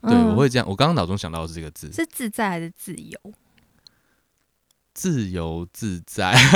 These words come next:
Speaker 1: <laughs>
Speaker 2: <laughs> 我，我刚刚脑中想到的是自在啦，
Speaker 1: OK，
Speaker 2: 我想到自在，
Speaker 1: OK。
Speaker 2: 因为如果讲自由的话，好像自由又有可能会有其他的可以讨论的定义。
Speaker 1: 嗯，嗯，嗯，嗯，
Speaker 2: 真的，我，
Speaker 1: 但是
Speaker 2: 我想的，
Speaker 1: 自，自在的。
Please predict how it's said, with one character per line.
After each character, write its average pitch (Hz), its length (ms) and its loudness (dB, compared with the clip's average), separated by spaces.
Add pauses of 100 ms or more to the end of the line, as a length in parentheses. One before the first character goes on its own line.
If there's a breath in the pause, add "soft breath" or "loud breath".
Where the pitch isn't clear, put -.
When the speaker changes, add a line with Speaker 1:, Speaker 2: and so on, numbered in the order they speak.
Speaker 1:
<laughs> 220 340 10
Speaker 2:
<laughs> 330 400 2
我， 156 60 6
我 139 60 6
刚 190 100 8
刚 247 60 6
脑 196 100 6
中 147 140 6
想 120 160 4
到 131 120 6
的 113 80 2
是 123 80 2
自 117 240 -6
在 95 220 -2
啦， 240 160 -6
Speaker 1:
OK， 254 140 -4
Speaker 2:
我 214 40 0
想 95 140 -2
到 90 140 -2
自 92 80 -8
在， 98 80 -2
Speaker 1:
OK。 131 60 2
Speaker 2:
因 180 60 6
为 196 120 6
如 123 100 4
果 151 100 6
讲 90 240 0
自 117 160 -6
由 90 160 -2
的 87 80 -6
话， 87 480 -2 (400 soft breath)
好 85 220 -6
像 95 840 -4
自 147 200 0
由 85 280 -2
又 104 160 -4
有 85 120 -6
可 - 160 -18
能 82 100 -14
会 98 120 -4
有 80 100 -6
其 - 180 -12
他 80 160 -12
的 82 280 -14 (280)
可 98 120 -8
以 90 80 -6
讨 - 160 -10
论 87 180 -12
的 - 160 -16
定 - 100 -14 (120)
义。 - 120 -18
Speaker 1:
嗯， - 20 -10
嗯， 226 420 2
嗯， 185 400 -4
嗯， - 20 -8
Speaker 2:
真 185 80 -2
的， 120 80 0
我， 98 140 -2
Speaker 1:
但 277 160 2
是 285 80 0
Speaker 2:
我 285 80 2
想 - 80 -6
的， - 60 -12
Speaker 1:
自， 240 120 -6
自 208 240 -8
在 185 320 -6
的。 - 140 -16